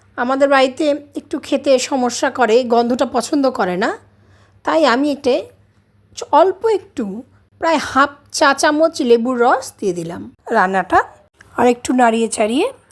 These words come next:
করে নেব। মাছের ঝুড়িটা তৈরি হয়ে গেছে, আমি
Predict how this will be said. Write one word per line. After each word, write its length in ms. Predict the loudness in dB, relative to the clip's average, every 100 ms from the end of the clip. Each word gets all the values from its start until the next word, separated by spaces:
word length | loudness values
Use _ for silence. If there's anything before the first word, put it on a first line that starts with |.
| _ _
করে 260 | -2 0 0
নেব। 200 | -4 -10 -18 _ _ _ _ _ _ _ _ _ _ _
মাছের 600 | 0 0 0 -2 -2 _ _ -6
ঝুড়িটা 340 | -2 0 0
তৈরি 360 | 2 4 4 2
হয়ে 180 | 0 2
গেছে, 300 | 0 -2 -4 -6 _ _
আমি 260 | -6 0